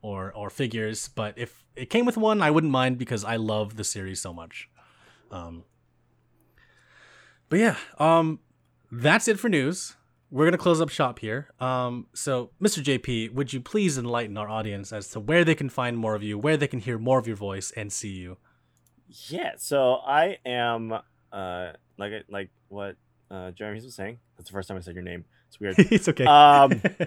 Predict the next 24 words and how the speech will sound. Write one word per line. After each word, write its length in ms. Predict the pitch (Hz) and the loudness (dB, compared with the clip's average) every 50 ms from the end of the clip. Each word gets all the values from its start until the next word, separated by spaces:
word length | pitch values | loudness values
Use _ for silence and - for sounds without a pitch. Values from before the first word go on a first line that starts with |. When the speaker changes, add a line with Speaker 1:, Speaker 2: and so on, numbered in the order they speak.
| - - 165 - _ _ _ _ _ | -6 -6 -12 -12 _ _ _ _ _
Speaker 1:
<laughs> 600 | _ _ _ _ _ _ _ _ _ _ _ - | _ _ _ _ _ _ _ _ _ _ _ -4
Speaker 2:
uh, 540 | 120 113 110 110 110 110 113 110 113 113 110 - 113 | 0 2 4 6 6 6 6 6 6 4 4 2 -4
like, 120 | 143 139 | -8 -8
you 140 | 139 139 135 | -8 -6 -4
can 120 | 156 160 127 | -4 -2 2
find 260 | - 165 160 160 151 | 4 6 6 6 4
me 240 | 156 156 156 156 170 | 0 -4 -4 -4 -4
on 480 | 151 147 143 143 143 143 139 147 151 - | -4 -4 -4 -6 -8 -10 -12 -14 -14 -12
all 180 | 143 170 190 175 | -8 -8 -8 -6
social 300 | 147 - 151 123 - 143 | -4 -6 -6 -4 -4 -6
medias, 800 | 123 135 135 139 131 139 143 143 139 139 135 123 113 - - - - _ - | -6 -4 -6 -4 -2 2 4 4 4 4 2 -2 -6 -10 -14 -14 -16 _ -10
uh, 420 | 113 117 113 113 113 113 113 113 110 | -8 -4 -4 -2 0 0 0 -2 -4
Jiro 600 | 104 104 117 131 139 135 135 135 135 131 135 120 | -6 -4 -2 0 2 2 4 4 4 4 2 0
underscore 480 | 127 127 127 123 - - - 127 120 | -4 -6 -6 -6 -8 -6 -6 -6 -6
Moriarty, 760 | 117 113 113 113 107 113 131 147 151 147 151 151 139 120 107 _ - | -4 -4 -4 -4 -2 0 2 2 2 0 -2 -4 -6 -8 -12 _ -20
like 220 | 110 110 104 98 | -16 -16 -16 -14
Jiro, 340 | 101 123 127 131 131 131 127 123 | -10 -6 -4 0 2 2 2 2
like 160 | 117 110 - | 0 -2 -4
the 60 | 117 | -8
guy 240 | 101 - 113 113 113 | -4 0 0 0 0
who 120 | 110 117 104 | 0 -4 -6
dreams 240 | - 113 110 104 | -6 -8 -8 -8
of 80 | 107 95 | -8 -10
sushi, 540 | - - 147 139 - - 151 143 139 120 | -8 -8 -6 -6 -6 -6 -6 -6 -6 -8